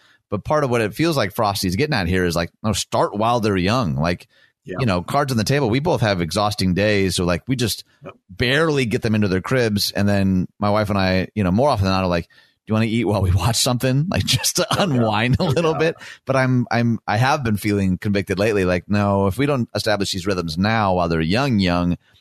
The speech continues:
Speaker 1: then they're not gonna see 'em modeled when they're in elementary school and junior high and high school.
Speaker 2: I think there's truth to that. Now, with your kids being one and two, I totally get survival mode. <laughs>
Speaker 1: Yeah, right.
Speaker 2: Like,
Speaker 1: I appreciate that.
Speaker 2: we, I totally get that. Uh, but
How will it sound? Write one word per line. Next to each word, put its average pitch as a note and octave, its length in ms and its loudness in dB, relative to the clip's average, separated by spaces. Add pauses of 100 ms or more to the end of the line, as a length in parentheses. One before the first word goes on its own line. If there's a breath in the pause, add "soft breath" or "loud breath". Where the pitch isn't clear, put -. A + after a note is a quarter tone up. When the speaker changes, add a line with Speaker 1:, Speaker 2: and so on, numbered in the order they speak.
(280 soft breath)
Speaker 1:
then G2+ 220 -2
they're G2+ 100 2
not G#2+ 160 0
gonna G#2 140 0
see G2 160 -2
'em F2+ 100 2
modeled F#2+ 460 0
when F2 200 0
they're E2+ 240 0
in F2+ 200 -2
elementary E2+ 400 0
school E2+ 240 -2
and E2+ 80 -2
junior D#2 180 0
high D#2 160 -2
and D#2 80 -2
high F2+ 120 0
school. A#1+ 360 -8 (800)
Speaker 2:
I A2 80 -8
think B2 220 -8
there's G2 180 -10
truth - 360 -14
to E2 80 -16
that. E2 220 -8
Now, A2 200 -2
with A#2 140 -4
your C3 80 -2
kids F#2+ 320 -6
being E2+ 300 -6
one F2+ 200 -2
and E2+ 160 -10
two, E2+ 360 -4
I F#2+ 120 -4
totally G2 320 -4
get F2+ 240 -8
survival E2+ 460 -6
mode. F2 300 -2
<laughs> G2+ 40 -2
Speaker 1:
Yeah, F2 180 0 (120)
right. F#2+ 200 0
Speaker 2:
Like, - 160 0
Speaker 1:
I A#2 60 0
appreciate G#2+ 440 -2
that. F2+ 220 0
Speaker 2:
we, A#2+ 120 0 (480)
I A#2+ 140 -2
totally A2+ 440 -2
get G2 220 -6
that. F#2 220 -4 (360 soft breath)
Uh, A2 260 -2
but C3+ 280 -2